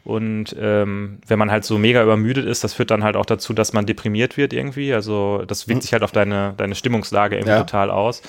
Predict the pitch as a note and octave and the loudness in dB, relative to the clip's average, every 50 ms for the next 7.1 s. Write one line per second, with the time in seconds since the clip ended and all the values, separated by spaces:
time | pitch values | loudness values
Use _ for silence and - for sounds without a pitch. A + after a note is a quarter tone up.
0 | - - - - - - - G#2+ A2 G#2+ - - B2 B2 - - A2+ - A2+ A#2 | -20 -20 -20 -20 -20 -12 -2 0 0 0 4 4 4 4 4 0 -2 -2 -2 -4
1 | - - - - - G#2 G2+ A2+ A2 A2 G#2+ G#2+ G#2+ G#2+ - C3+ A#2 - - B2+ | -4 -8 -12 -14 -10 -6 -2 0 0 2 2 0 0 -2 -4 -6 -6 -2 -2 -2
2 | A#2 A2 A2 - A2+ G2+ G#2 G#2+ B2 - - G#2+ G#2 G#2+ - - B2+ A#2+ A2 G2+ | -2 -2 -4 -4 -2 0 0 0 0 0 -2 -2 -4 -4 -6 -10 -8 -6 -4 -4
3 | G#2 G2+ G#2 G2+ G#2 G#2+ G#2 - - - A2+ G2+ - - G#2+ G#2 A2+ - A#2+ - | 0 2 2 2 2 2 0 -4 -2 -2 -2 -2 0 2 2 2 2 0 -2 0
4 | - A2+ G#2 A2 A2 A2 G#2+ - - A2 G2+ G#2 G#2 G2+ G2+ - G2 G2+ G2+ - | -2 0 2 2 2 2 2 0 -2 -2 -2 -2 -6 -6 -4 -4 -4 -4 -4 -2
5 | - G#2+ G#2 - - A#2 A2 - G2+ G2+ G2 - G#2 G2+ G2 G2+ G2 G2 G2 - | -2 -2 -2 -2 -4 -8 -4 -2 -2 -2 0 0 0 2 2 0 0 -2 -2 -4
6 | - - G#2+ A2 - - - - - G2+ - - G#2 A2 - A#2+ A#2 - - A#2+ | -8 -8 -8 -8 -8 -8 -10 -10 -10 -4 -2 -2 -2 0 0 -2 -2 -2 -4 -6
7 | A#2 | -6